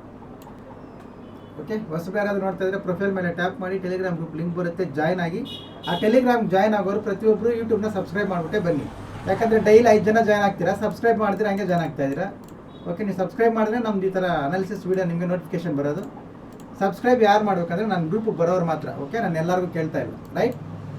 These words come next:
ಓಕೆ, ಇದು ನಿಫ್ಟಿ ಲೆವೆಲ್, ಸಾರಿ, ಇದು ನಿಫ್ಟಿ ಲೆವೆಲ್ಸ್ ಕಾಪಿ ಮಾಡಿ ಇಟ್ಕೊಳ್ಳಿ. ಇದು ಬ್ಯಾಂಕ್ ನಿಫ್ಟಿ ಲೆವೆಲ್ಸ್, ಇದನ್ನು ಕೂಡ ಕಾಪಿ ಮಾಡಿ ಇಟ್ಕೊಳ್ಳಿ. ನಿಮ್ಮ ಅನಾಲಿಸಿಸ್‌ಗೆ ಏನಾದರೂ ಹೆಲ್ಪ್ ಆದ್ರೆ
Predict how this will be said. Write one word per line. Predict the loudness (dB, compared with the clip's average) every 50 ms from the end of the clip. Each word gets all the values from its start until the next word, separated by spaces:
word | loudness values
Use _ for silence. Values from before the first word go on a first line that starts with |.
| -12 -12 -10 -10 -10 -10 -10 -8 -8 -8 -8 -8 -6 -6 -6
ಓಕೆ, | -4 -2 2
ಇದು | 4 6 8
ನಿಫ್ಟಿ | 10 10 10 10 10
ಲೆವೆಲ್, | 8 8 6 6 2 0 -2 -2 -2 -4 -4 -4 -4 -6 -8 -10 -10 -10 -10 -10 -10 -12 -12 -12 -12 -10
ಸಾರಿ, | -6 -4 -4 -2
ಇದು | -2 0
ನಿಫ್ಟಿ | 0 -2 0 2 4 6
ಲೆವೆಲ್ಸ್ | 8 8 8 6 4 2
ಕಾಪಿ | 2 0 2 0
ಮಾಡಿ | 0 0 -2
ಇಟ್ಕೊಳ್ಳಿ. | -2 -2 -4 -2 -2 -2 -2 -4 -8 -14 -16 -16 -16 -16 -16 -16 -16 -16 -16 -16 -14 -6 -4
ಇದು | -4 -2
ಬ್ಯಾಂಕ್ | 0 2 2 2 2
ನಿಫ್ಟಿ | 0 -2 -2 0
ಲೆವೆಲ್ಸ್, | 2 2 2 2 0 -2 -6 -12 -16 -16 -16 -16 -16 -16 -16 -16 -16 -16 -16 -16 -16 -16 -14 -10 -6
ಇದನ್ನು | -4 -4 -4 -2
ಕೂಡ | -2 -2
ಕಾಪಿ | -2 -2 -4 -4 -2
ಮಾಡಿ | -2 -2 -2 -2
ಇಟ್ಕೊಳ್ಳಿ. | -2 -2 -2 -2 -4
ನಿಮ್ಮ | -4 -6 -6 -4 -4 -2 -2 0
ಅನಾಲಿಸಿಸ್‌ಗೆ | -2 -2 -2 -4 -6 -6 -6 -4
ಏನಾದರೂ | -4 -2 -2 -2
ಹೆಲ್ಪ್ | 0 -2 -2 -2 -2 -4 -2 -2
ಆದ್ರೆ | -2 0 -2 -2 -4 -6 -10 -12